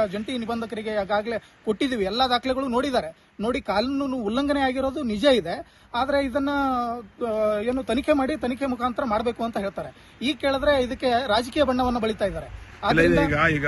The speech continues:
Speaker 2: ಈಗ ಈ, ಈ, ಈ ಲ್ಯಾಂಡ್‌ದು,
Speaker 1: ಹಾ, ಸರ್.
Speaker 2: ಆ, ಸೊಸೈಟಿ ಒಳಗೆ cost of ಇದು ಫೋರ್ ಎಕರ್‌ಗೆ
Speaker 1: ಹಾ, ಸರ್.
Speaker 2: ಟೋಟಲಿ ಕಾಸ್ಟ್ ಏನ್ ಹೆಚ್ಚಿದ್ದಾರೆ?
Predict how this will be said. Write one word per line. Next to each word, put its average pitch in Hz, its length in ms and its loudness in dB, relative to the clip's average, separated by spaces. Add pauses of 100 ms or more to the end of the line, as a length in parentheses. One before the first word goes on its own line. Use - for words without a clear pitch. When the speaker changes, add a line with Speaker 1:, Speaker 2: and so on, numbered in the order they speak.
(140)
Speaker 2:
ಈಗ 151 220 -2
ಈ, 143 60 -4
ಈ, 151 380 -2
ಈ 147 40 0
ಲ್ಯಾಂಡ್‌ದು, 135 680 0
Speaker 1:
ಹಾ, 180 260 -6
ಸರ್. - 340 -12
Speaker 2:
ಆ, 135 840 -2
ಸೊಸೈಟಿ 156 480 0
ಒಳಗೆ 147 300 0
cost 156 440 -2
of 165 180 0
ಇದು 139 520 0
ಫೋರ್ 156 280 2
ಎಕರ್‌ಗೆ 147 520 0
Speaker 1:
ಹಾ, 180 300 -12
ಸರ್. - 140 -14
Speaker 2:
ಟೋಟಲಿ 180 340 4
ಕಾಸ್ಟ್ 175 280 0
ಏನ್ 170 80 4
ಹೆಚ್ಚಿದ್ದಾರೆ? 156 420 2